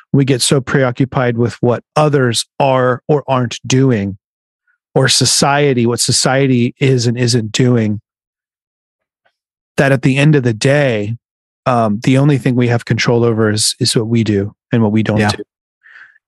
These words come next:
Speaker 1: And we're, I think we're gonna have a higher probability of, of, of being healthy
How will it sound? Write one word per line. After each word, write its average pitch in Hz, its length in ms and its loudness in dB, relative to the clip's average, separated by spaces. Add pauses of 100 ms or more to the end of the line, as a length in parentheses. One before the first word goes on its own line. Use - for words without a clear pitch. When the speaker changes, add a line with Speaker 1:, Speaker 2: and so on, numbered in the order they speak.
Speaker 1:
And 117 520 0
we're, 131 300 0 (220)
I 135 100 0
think 135 220 -2
we're 139 80 0
gonna 123 160 -2
have 120 100 0
a 120 60 0
higher 113 300 0
probability 113 720 0
of, 104 240 -4
of, 107 400 -2 (120)
of 113 240 -4
being 110 220 0
healthy 120 540 -2